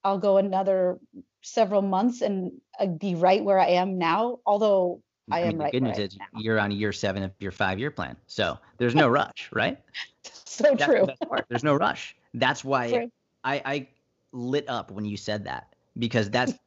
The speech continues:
Speaker 1: <laughs>
Speaker 2: the, the quintessence of no rush. I'm on year seven of the five-year plan. We'll get there when we get there. It doesn't mean I'm not gonna be disciplined. It doesn't mean, mean I'm not gonna try hard. It just means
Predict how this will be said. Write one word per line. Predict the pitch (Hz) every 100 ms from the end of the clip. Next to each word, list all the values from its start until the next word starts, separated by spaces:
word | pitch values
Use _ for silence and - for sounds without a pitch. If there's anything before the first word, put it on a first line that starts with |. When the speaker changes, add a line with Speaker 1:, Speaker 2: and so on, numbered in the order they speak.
| _
Speaker 1:
<laughs> | _ - 123
Speaker 2:
the, | 120 - - 131
the | 120
quintessence | - - 127 127 123 117 113
of | 104 92 _ _ _ _ 90
no | 92 117
rush. | 113 80 - -
I'm | 165
on | 165
year | 147
seven | 135 147 139
of |
the | 113
five-year | 135 120 113 123
plan. | 113 117 104 98 _ _ -
We'll | 135 131
get | 127 123
there | 123
when | 117 113
we | 101
get | 110 101
there. | 104 101 95 - _
It | -
doesn't | 175 139 127
mean | 131 123
I'm | 110
not | 113 110 117
gonna | 110
be | 98
disciplined. | 98 123 127 110 98
It |
doesn't | 113 113
mean, | 110 104 -
mean | 113 107
I'm | 104
not | 95
gonna | 98 95
try | - 147
hard. | 110 98
It |
just | 113 110
means | 135 113 101